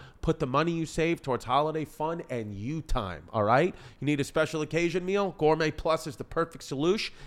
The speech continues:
if you're looking for fast, upscale options made easy. All right, so right now, if you go to, the website is go dot factor seventy-five dot com slash chaos sixty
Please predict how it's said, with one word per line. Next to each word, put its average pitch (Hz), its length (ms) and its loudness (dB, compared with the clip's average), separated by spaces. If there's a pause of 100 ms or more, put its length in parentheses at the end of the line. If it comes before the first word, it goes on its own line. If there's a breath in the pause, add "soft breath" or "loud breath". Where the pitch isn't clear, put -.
if - 120 -8
you're 147 80 -2
looking - 180 -2
for 131 120 -6
fast, 170 440 0 (180)
upscale 165 880 2
options 160 560 2
made 139 240 -2
easy. 95 300 -6 (320 loud breath)
All 143 100 10
right, 117 200 6 (280 loud breath)
so - 140 0
right 143 260 8
now, 165 380 6 (180 loud breath)
if 135 180 -2
you 139 80 0
go 143 260 6
to, 123 420 -2 (180)
the 110 80 2
website 156 580 6
is 98 180 -4 (160)
go 185 540 10 (280 soft breath)
dot 143 340 6
factor 170 560 0
seventy-five 160 960 0
dot 131 300 0
com 156 380 2
slash 127 500 -4
chaos 160 500 4
sixty 139 640 -2